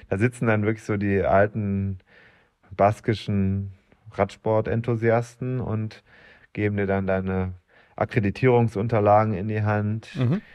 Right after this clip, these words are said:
Speaker 1: Das ist jetzt nicht die große, weite Welt einer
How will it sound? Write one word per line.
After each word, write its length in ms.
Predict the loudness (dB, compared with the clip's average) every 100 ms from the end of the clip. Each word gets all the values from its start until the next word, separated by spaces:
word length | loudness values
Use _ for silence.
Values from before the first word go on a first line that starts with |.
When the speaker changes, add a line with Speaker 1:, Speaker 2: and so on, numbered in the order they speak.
| -14 -4
Speaker 1:
Das 180 | -4
ist 120 | -2 -4
jetzt 180 | -2
nicht 180 | -4 -2
die 260 | -2 0 -2
große, 600 | -2 0 0 0 -2 2
weite 420 | 4 4 2 2
Welt 640 | 2 4 2 -2 -10 -20 _ -6 0
einer 720 | 2 2 2 0 -2 -6